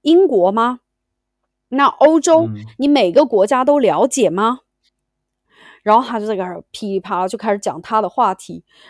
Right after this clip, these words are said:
Speaker 1: 然后他就开始讲他的一个人生大道理，我就跟他作为我的反击，然后讲完之后，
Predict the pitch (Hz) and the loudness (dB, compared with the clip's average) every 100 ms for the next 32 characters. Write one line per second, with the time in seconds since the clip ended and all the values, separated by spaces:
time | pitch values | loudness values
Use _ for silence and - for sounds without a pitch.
0 | - 220 226 - 320 339 359 302 302 294 | -2 0 0 2 4 4 2 2 2 2
1 | 226 - 143 - - 269 254 269 202 160 | -4 -2 -2 -6 -6 0 2 2 0 -4
2 | - 180 190 208 170 - _ 196 196 240 | -10 -8 -2 0 -2 -8 _ -4 -2 -2
3 | - 294 285 294 226 233 220 196 175 - | -4 -4 -2 0 0 2 2 2 -4 -14
4 | _ - - 220 208 381 285 254 269 247 | _ -18 0 2 2 0 2 0 0 -4
5 | 262 - _ - 330 254 196 220 165 190 | -4 -8 _ -6 -2 2 2 2 -4 -6
6 | - 202 151 160 - 196 196 - _ - | -2 -2 -2 -8 -8 -8 -8 -12 _ -8
7 | 202 214 208 160 160 180 208 196 220 185 | -2 -2 -2 -6 -8 -8 -6 -2 0 0